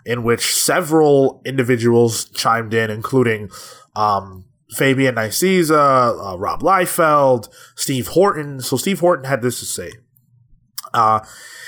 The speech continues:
the sales of the nineteen eighties were double the number of readers because of how newsstands worked and the extra copies were destroyed. Uh, some people stepped in to, to correct him,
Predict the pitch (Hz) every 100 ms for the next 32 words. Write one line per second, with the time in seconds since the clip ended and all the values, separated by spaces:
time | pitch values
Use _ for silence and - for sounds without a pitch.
0 | - - - - 160 - 185 233 226 180
1 | 156 143 151 175 190 160 151 147 143 139
2 | 123 120 117 98 147 170 185 175 131 135
3 | 135 127 123 120 107 123 110 92 95 -
4 | 120 120 135 127 123 120 117 139 - 143
5 | 143 113 107 92 - - 117 120 127 -
6 | 139 - 117 107 110 92 90 104 90 -
7 | - 53 - _ _ _ _ - - -
8 | - - _ _ 110 110 107 - - 175
9 | 165 165 156 147 - 131 131 123 113 113
10 | - 127 - 117 127 123 131 117 113